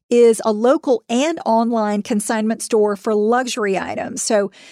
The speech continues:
you know, if you've got some Gucci shoes, a Versace jacket, a Prada handbag that have not seen the light of day in a while, you might want to consign on The Real Real. I love this site, both for buying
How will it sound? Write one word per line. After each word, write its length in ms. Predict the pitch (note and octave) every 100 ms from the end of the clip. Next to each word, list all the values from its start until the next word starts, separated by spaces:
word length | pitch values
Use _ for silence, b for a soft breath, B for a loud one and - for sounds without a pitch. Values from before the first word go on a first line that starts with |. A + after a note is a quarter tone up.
| B
you 80 | B3
know, 80 | A3+
if 100 | F#3
you've 140 | G3
got 200 | G3 F#3+
some 160 | - G#3
Gucci 360 | A#3 C4+ C#4 A#3
shoes, 520 | - C4+ C4 B3+ A3+
a 60 |
Versace 640 | G3+ G3+ F#3+ B3 A#3 B3+ G3
jacket, 540 | G#3 A3 - C4 A#3+
a 80 | G3
Prada 340 | - B3+ A#3
handbag 680 | A3+ A#3 A#3 B3 A3 A3 A3
that 100 | G#3+
have 100 | G3+
not 260 | G#3+ A3 -
seen 260 | - A3+
the 100 | G#3
light 240 | G3 G#3 G3
of 100 | F#3+
day 320 | C#4+ E4 E4+
in 60 | D#4+
a 80 |
while, 520 | D4 C#4+ C4+ B3+ B3+ - B B B
you 240 | G3+ C4
might 340 | C#4 A#3 A#3 G#3+
want 280 | A3 G#3 -
to 260 | A3+ G#3+
consign 760 | G3+ G3+ F#3+ G#3+ G3 G3 G3 G3+
on 220 | G3 F#3+
The 80 | F#3+
Real 260 | F#3+ F#3+
Real. 300 | F3+ F#3+ F#3 -
I 80 |
love 360 | A3 A3 G#3 G3
this 180 | A3+ -
site, 440 | A3 G3+ G3+ G3
both 240 | A3 G#3+ G#3+
for 200 | G#3+ G3+
buying 400 | G#3+ G#3+ G#3